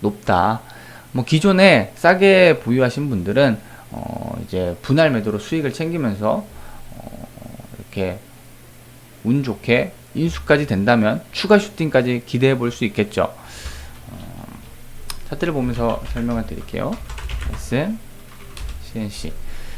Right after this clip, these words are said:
자, 지금 윗골이 달고 돌파를 하지 못하고 있는데, 어, 지금 현 구간에서는 보유자의 영역이다라고 보시면 될 것 같습니다. 운 좋게 정말로 카카오가 인수를 한다라고 한다면 여기서 이제 빵! 한 번 더 슈팅이 나올 수 있겠죠. 하지만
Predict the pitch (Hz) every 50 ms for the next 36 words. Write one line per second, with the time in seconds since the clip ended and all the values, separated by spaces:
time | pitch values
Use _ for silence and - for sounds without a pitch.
0 | - - - 151 147 139 131 127 - - - 139 143 151 151 151 151 147 139 135
1 | 143 143 - 202 180 175 156 135 123 127 147 156 143 123 - - 123 - - 156
2 | 151 143 147 147 143 139 135 - 160 - 156 117 110 - 151 151 160 147 107 92
3 | 98 104 113 143 139 - - - - - - - - - - - - - - -
4 | - - - 60 - 113 113 - - - - - 170 175 202 196 170 214 240 247
5 | 196 147 127 143 160 151 110 92 98 98 107 127 135 120 - - - - 165 202
6 | 226 233 208 208 180 180 190 170 117 107 113 120 123 120 110 110 113 113 110 104
7 | 101 104 104 110 104 98 98 92 - 117 117 104 101 87 - 120 117 107 101 -
8 | - 110 101 - 90 92 - - - - - - - - - - - 180 208 196
9 | 175 - - 175 160 156 135 131 143 156 165 156 - - - - 185 185 175 156
10 | 131 104 135 170 190 196 - 196 180 151 139 170 185 185 180 156 120 113 117 123
11 | 131 147 156 147 131 120 135 143 151 123 101 101 101 - 104 90 101 92 - -
12 | - 165 170 160 147 135 131 131 131 135 127 120 113 - - - - 156 123 95
13 | 90 98 117 131 131 - 101 - - - - - 92 85 - - - - - -
14 | 185 190 208 214 196 160